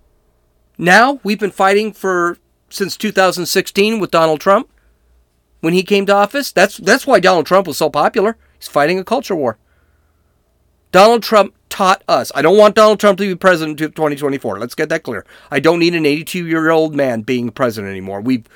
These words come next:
already seen what's happening with an eighty-year-old man there. But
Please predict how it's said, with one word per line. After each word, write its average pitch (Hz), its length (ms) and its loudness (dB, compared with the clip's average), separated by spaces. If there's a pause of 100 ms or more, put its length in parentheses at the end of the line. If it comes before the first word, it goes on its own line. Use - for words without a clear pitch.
(160)
already 139 340 -2
seen 135 320 -2
what's 120 160 -4
happening 123 340 -4
with 113 140 -6
an 120 100 -6
eighty-year-old 113 520 -4
man 101 260 -8
there. 92 200 -12 (1800)
But 139 480 0